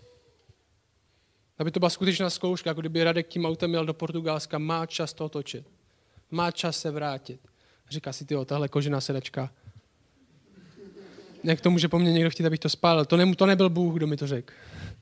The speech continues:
Bůh mi to auto dal. On si mi jde tři dny.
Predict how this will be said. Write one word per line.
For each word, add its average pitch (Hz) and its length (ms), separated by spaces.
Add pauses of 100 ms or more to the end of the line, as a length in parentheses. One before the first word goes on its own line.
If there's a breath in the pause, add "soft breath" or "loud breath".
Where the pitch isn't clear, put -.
(600 soft breath)
Bůh 185 180
mi 214 120
to 208 100
auto 185 180
dal. 190 360 (2250 soft breath)
On 160 100
si 220 100
mi 208 60
jde 185 60
tři - 340
dny. 175 360